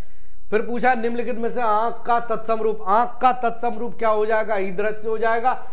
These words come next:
अक्षीय हो जाएगा, दृश्य हो जाएगा, दृष्टि का हो जाएगा।" तो इसका सही आंसर आपके सामने स्क्रीन पे आ रहा है, अक्षीय हो जाएगा, अक्षीय इसका सही आंसर हो जाएगा। आगे बात कर लेते हैं, आगे कह रहा है, "निम्नलिखित शब्दों में से तद्भव शब्द"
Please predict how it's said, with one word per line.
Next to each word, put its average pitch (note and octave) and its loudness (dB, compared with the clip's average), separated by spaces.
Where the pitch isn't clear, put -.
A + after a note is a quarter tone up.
अक्षीय G#3+ 0
हो A3+ 2
जाएगा, A#3 0
दृश्य G3+ -2
हो A3+ 0
जाएगा, A#3 0
दृष्टि G3+ 0
का A#3+ 2
हो A#3 2
जाएगा।" A3+ 2
तो A3 2
इसका A3 0
सही A3+ 0
आंसर A#3 0
आपके A3 0
सामने G#3 0
स्क्रीन G3 0
पे G#3 0
आ F#3 2
रहा G#3 2
है, C#4+ 0
अक्षीय A3+ 2
हो C4 4
जाएगा, B3+ 2
अक्षीय C4 2
इसका C4 2
सही A#3 0
आंसर B3 2
हो A3 2
जाएगा। A3+ 2
आगे G#3+ 2
बात A3+ 0
कर A3+ 0
लेते A3+ 0
हैं, A3 0
आगे G3+ 2
कह A3+ 0
रहा A#3+ 2
है, A3+ 0
"निम्नलिखित G#3+ 0
शब्दों A3 0
में A3+ 0
से A#3+ 0
तद्भव G3+ 2
शब्द" A#3 0